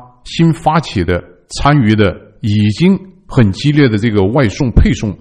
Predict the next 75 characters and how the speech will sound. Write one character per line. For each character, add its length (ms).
领 180
域 220
出 200
现 200
七 280
十 160
亿 60
美 120
元 220
的 60
这 120
个 160
亏 180
损。 220
就 140
本 160
来 100
已 100
经 140
很 260
内 140
卷 180
的 80
产 160
业， 140
阿 120
里 120
为 120
了 120
它 220
的 200
稳 260
住 160
它 160
的 80
电 240
商 220
的 100
市 280
场， 160
它 80
不 140
得 100
不 140
卷 240
入 180
那 80
样 160
一 80
个 140
已 220
经 200
内 140
卷 220
化 180
的 80
这 120
个 160
外 140
送 200
业。 180
所 180
以 80
电 240
商 260
这 120
个 80
领 240
域， 160
它 180
的 100
主 340
导 140
产 280
业， 180